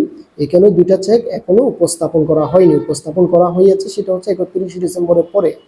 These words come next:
একত্রিশে ডিসেম্বরের মধ্যে তো উপস্থাপিত হয়নি। তাহলে ব্যাপারটা দাঁড়াচ্ছে চেকটি উপস্থাপন করা হয়নি। উপস্থাপন যদি করা না হয় তাহলে আমাদের ব্যাংকের অ্যাকাউন্টে টাকা কাটে নেই, ব্যাংক ডেবিট, প্রতি হিসাবও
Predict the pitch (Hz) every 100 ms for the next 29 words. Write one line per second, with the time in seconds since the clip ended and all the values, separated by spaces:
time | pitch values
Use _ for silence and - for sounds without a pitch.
0 | _ _ _ _ _ 135 - 131 170 175
1 | 180 170 175 175 185 170 156 196 226 175
2 | 156 156 147 139 131 135 135 _ _ _
3 | _ 147 143 147 143 147 175 185 190 -
4 | 247 349 - - _ - 151 - 220 214
5 | 165 - 160 170 156 151 151 147 185 196
6 | 135 - - - - 147 - 151 165 156
7 | 165 160 151 151 147 147 139 208 370 -
8 | - _ - 160 165 220 196 - 151 151
9 | 156 151 151 147 156 151 160 151 156 156
10 | 151 143 170 165 175 160 165 _ _ _
11 | _ - 139 147 151 147 214 302 - -
12 | _ - 151 147 151 160 156